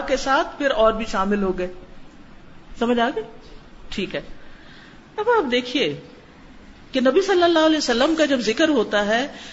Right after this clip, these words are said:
تو ہم دو طرح آپ پر درود بھیجتے ہیں۔ کیسے؟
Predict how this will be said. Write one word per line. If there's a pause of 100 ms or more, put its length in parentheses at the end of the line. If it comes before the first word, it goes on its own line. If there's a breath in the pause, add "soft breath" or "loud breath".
(220 loud breath)
تو
ہم
دو
طرح
آپ
پر
درود
بھیجتے
ہیں۔ (580)
کیسے؟